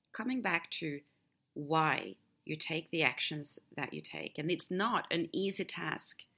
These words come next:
believe you me. But before I end, I also want to make that statement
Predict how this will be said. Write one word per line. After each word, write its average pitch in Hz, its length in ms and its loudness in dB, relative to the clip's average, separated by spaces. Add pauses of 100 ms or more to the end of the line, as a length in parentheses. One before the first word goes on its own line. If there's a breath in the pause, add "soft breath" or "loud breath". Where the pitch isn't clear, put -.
(880)
believe 175 320 0
you 185 180 2
me. 175 300 -2 (3000 loud breath)
But 233 120 4
before 330 320 4
I 269 80 10
end, - 500 2 (560)
I 180 80 6
also 247 300 4
want 190 280 0
to 160 400 2 (3750)
make 196 480 4
that 180 340 6
statement - 720 0